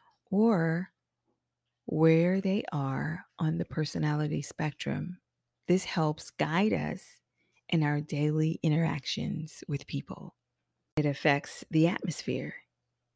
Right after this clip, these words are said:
It affects the service. It affects building the relationship with the client. And I have stories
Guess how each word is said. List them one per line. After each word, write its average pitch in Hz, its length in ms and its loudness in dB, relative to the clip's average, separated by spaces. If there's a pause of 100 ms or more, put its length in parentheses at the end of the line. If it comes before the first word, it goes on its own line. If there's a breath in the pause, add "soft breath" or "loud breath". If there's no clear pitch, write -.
It 165 140 4
affects 143 600 0
the 175 100 2
service. - 840 2 (600 soft breath)
It 170 140 8
affects - 680 2 (320 soft breath)
building 202 600 8
the 170 120 6
relationship 151 1160 2
with 147 400 2 (240)
the 160 120 -2
client. 139 600 -2 (480)
And 175 140 6
I 170 160 10
have 147 460 6 (320)
stories 180 1000 10